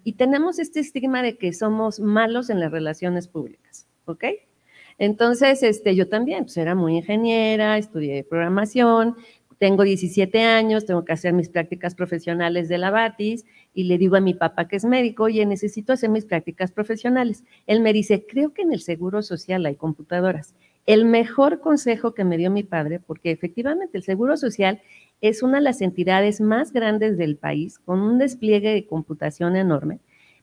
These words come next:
mucho más grande que un banco. Entonces, yo les estoy hablando más o menos de mil novecientos ochenta y seis, en donde estaba estudiando en upixa,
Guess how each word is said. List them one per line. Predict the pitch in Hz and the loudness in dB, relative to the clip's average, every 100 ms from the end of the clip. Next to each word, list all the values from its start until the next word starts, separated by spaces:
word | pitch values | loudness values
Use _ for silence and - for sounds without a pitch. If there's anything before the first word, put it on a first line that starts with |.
| _ | _
mucho | 208 220 226 233 | 2 2 4 4
más | 247 349 - _ - | 4 2 -4 _ 0
grande | 220 220 226 214 | 2 4 0 0
que | 185 | 0
un | 190 196 | 2 2
banco. | 156 151 196 | 0 0 -4
Entonces, | - 233 | -2 0
yo | 285 | 2
les | 302 | 0
estoy | 294 - 240 | 0 2 4
hablando | 233 208 196 202 | 4 2 2 2
más | 202 185 202 | 0 0 0
o | |
menos | 190 175 185 180 | 0 0 0 0
de | 165 | 0
mil | 196 247 | 2 2
novecientos | 269 190 196 190 208 | 0 0 -4 -6 -6
ochenta | 175 - 151 147 | -8 -6 -8 -6
y | 143 | -8
seis, | 151 175 - _ _ _ - | -6 -6 -8 _ _ _ 0
en | 190 | 2
donde | 196 196 202 196 190 190 185 | 4 4 4 4 4 4 2
estaba | 196 190 269 | 0 2 0
estudiando | 269 240 220 233 | 0 0 2 2
en | 214 | 0
upixa, | 175 190 185 196 285 | 0 -4 -2 -2 -2